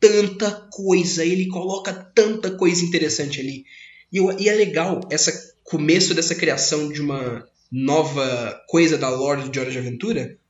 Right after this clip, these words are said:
porque o bagulho de O e do que, que era O atraía muitas pessoas. E agora eu acho que nessa temporada começou esse novo negócio de o que que são essas eras.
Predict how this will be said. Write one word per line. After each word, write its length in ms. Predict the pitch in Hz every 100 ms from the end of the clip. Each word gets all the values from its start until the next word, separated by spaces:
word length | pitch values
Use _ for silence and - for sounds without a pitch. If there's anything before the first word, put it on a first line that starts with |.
| _
porque 480 | 214 - 233 233 - - -
o 100 | 202
bagulho 420 | 196 175 220 180
de 220 | 147 139
O 260 | 135 156 143
e 120 | 131
do 100 | 131
que, 140 | 127
que 100 | 135
era 140 | 135 127
O 160 | 123 190
atraía 380 | 247 226 185
muitas 260 | 143 131 127
pessoas. 480 | - - - - - _ _ _ _ _
E 100 | 180
agora 340 | 220 151 147 202
eu 60 |
acho 160 | 190 -
que 80 | 165
nessa 220 | 170 -
temporada 500 | 208 190 156 165 185
começou 720 | 202 190 185 - 175 233 -
esse 180 | 196 -
novo 220 | 185 185 190
negócio 400 | 175 151 185 170
de 160 | 175 185 175
o 40 |
que 140 | -
que 120 | 226 226
são 220 | - 190
essas 420 | 185 190 - 131
eras. 440 | 139 151 120 113